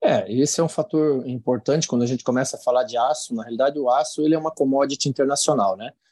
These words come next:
É, tal qual o petróleo, tal qual o trigo, o arroz. Na realidade, eles são commodities que são reguladas pelo mercado mundial e não pelo mercado local ou nacional, né?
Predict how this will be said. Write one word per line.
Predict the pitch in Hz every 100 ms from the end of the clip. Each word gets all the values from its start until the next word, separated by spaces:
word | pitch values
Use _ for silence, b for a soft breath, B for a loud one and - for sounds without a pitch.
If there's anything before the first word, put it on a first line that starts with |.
| _ _ _
É, | 113 110 107 107 107
tal | 123 127
qual | 127 127 123
o |
petróleo, | 143 131 139 147 143 123
tal | 113 117 113
qual | 123 123 117
o | 113 -
trigo, | 127 147 156 120 117 110
o | 113
arroz. | 113 127 156 135 117 - - 107 107
Na | 117
realidade, | 123 131 143 151
eles | 143
são | 151
commodities | 147 131 131 143 - -
que | -
são | 151
reguladas | 139 139 127 135 147
pelo | - 147
mercado | 139 123 143 143
mundial | 139 127 120 135 160 -
e |
não | 131 135 151
pelo | 151 147
mercado | 139 - 135 131
local | 131 135 - 120 123 113 113
ou | 117
nacional, | 120 120 - 123 107 98
né? | 113